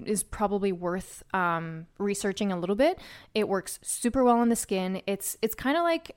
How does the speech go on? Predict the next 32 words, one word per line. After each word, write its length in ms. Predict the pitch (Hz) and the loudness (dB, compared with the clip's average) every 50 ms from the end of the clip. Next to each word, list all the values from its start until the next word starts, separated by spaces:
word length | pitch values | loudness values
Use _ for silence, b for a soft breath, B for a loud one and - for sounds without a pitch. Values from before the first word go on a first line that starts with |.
| _ - | _ 0
uh, 120 | 214 202 | 2 2
hyaluronic 540 | 196 196 196 196 190 208 196 202 196 180 - | 4 4 2 2 2 2 0 0 0 0 0
acid. 400 | 165 165 180 185 - 233 226 220 | -2 -2 -2 -2 0 2 2 4
Hyaluronic 460 | 208 220 214 220 226 254 262 277 254 | 4 4 4 4 2 2 2 0 0
acid 280 | 226 202 196 - 208 190 | 0 -2 -2 -2 -2 -2
is 100 | 196 190 | -2 -2
something 300 | - 196 190 185 208 196 | -2 -2 -2 -2 -4 -4
that 160 | - 190 185 | -4 -4 -4
we 100 | 190 190 | -4 -4
naturally 420 | 185 185 170 180 - 214 196 196 180 | -4 -6 -8 -8 -6 -4 -4 -4 -4
have 360 | - - 180 180 190 190 - - | -6 -6 -4 -4 -4 -6 -6 -4
within 280 | 202 208 208 240 247 254 | -4 -2 0 2 2 2
our 120 | 254 262 | 2 0
skin. 300 | - - - 277 285 294 | 0 -2 -2 0 0 0
So 380 | 254 - - 208 196 196 190 B B B B B B | 0 2 2 4 4 4 2 B B B B B B
it's, 340 | B 220 220 - - - - _ _ _ - | B -2 -2 -2 -4 -6 -8 _ _ _ 0
as 200 | - 214 214 202 | 2 2 2 4
we 100 | 202 220 | 2 0
say, 200 | 214 - 214 208 | 0 0 0 0
skin 380 | 196 - - - - - 208 196 | 0 0 -2 -2 0 2 2 2
identical. 760 | 202 190 170 196 190 190 - - - - 285 285 320 339 - B B B B B B B B B B | 2 0 -2 -2 -4 -4 -2 -4 -2 0 2 2 2 2 -2 B B B B B B B B B B
Same 280 | - - 262 254 247 | -2 4 6 6 6
thing 160 | - 285 277 277 | 6 6 6 6
with 160 | 262 196 180 | 6 4 4
growth 240 | 196 185 196 196 - | 2 2 2 2 2
factors. 520 | - 262 254 - - 330 339 349 320 - - | 2 2 2 2 0 0 0 0 0 0 0
It's 160 | 226 208 - | 0 0 2
something 320 | - 240 233 - 269 254 | 2 0 2 2 0 0
that 140 | 240 247 214 | 2 2 2
we 120 | 202 202 185 | 0 -2 -2
do 300 | 165 - 214 208 220 208 | -2 0 0 2 2 0
have 420 | - 202 202 196 190 190 185 196 | 0 0 0 0 0 0 0 -2